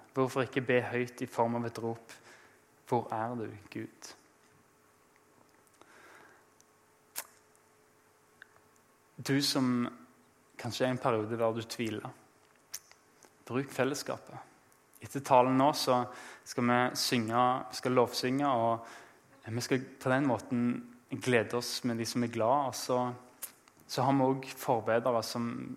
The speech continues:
som vi stoler på. Ehm,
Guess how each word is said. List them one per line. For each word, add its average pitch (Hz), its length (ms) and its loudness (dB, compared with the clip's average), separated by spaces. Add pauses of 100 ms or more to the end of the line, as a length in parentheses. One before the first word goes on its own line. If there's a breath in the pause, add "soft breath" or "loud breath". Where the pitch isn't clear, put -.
(1120)
som 131 240 0
vi 127 80 -4
stoler 123 320 -2
på. 160 160 0 (1120 soft breath)
Ehm, 107 400 -10